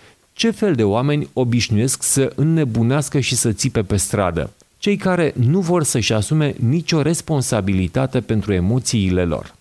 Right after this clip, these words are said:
Concepția psihologică greșită, conform căreia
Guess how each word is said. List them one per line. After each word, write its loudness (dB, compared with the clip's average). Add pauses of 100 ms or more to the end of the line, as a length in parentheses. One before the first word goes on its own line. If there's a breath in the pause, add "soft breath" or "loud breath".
(500)
Concepția 0
psihologică 0
greșită, 0
conform 0
căreia 0